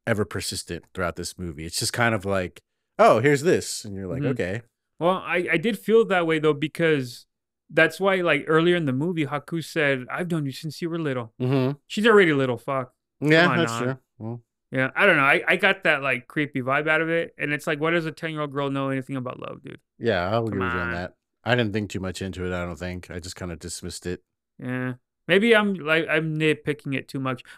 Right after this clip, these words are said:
Speaker 2: But whenever a movie gets critical, critical acclaim, dude, I kinda have to.
Speaker 1: Yeah.
Speaker 2: <laughs> At least I do, man.
Speaker 1: Mm-hmm.
Speaker 2: I, I swear I'm not trying to take, like, the, the fucking best shit out about this movie, dude.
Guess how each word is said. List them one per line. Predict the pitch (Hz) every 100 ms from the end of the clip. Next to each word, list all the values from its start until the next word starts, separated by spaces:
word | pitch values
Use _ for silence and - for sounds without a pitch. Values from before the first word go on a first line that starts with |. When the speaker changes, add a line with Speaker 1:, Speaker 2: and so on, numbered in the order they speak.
| _
Speaker 2:
But | 165
whenever | 165 165 180 202
a |
movie | 185 196 185
gets | 175
critical, | - 180 175 165 160 - _
critical | 165 156 139
acclaim, | - - 143 135
dude, | 127 127 -
I | 135 127 _
kinda | - 147 135
have | 127 123 -
to. | 135 127 _ -
Speaker 1:
Yeah. | 113 95 - 143 - -
Speaker 2:
<laughs> | _ _ _
At | 160
least | 196 180
I | 143 135
do, | 123
man. | 120 120 123 120
Speaker 1:
Mm-hmm. | 120 95 - _ _ _ _
Speaker 2:
I, | 147
I | 147 156
swear | - 202
I'm | 175
not | 180 -
trying | 170 160
to |
take, | 151 160 160
like, | 147 131
the, | 131 _ -
the | 143
fucking | - 143 - 139 120 _
best | 135 131 -
shit | - 139
out | 127
about | 127 123 123
this | 123 -
movie, | - 127 -
dude. | -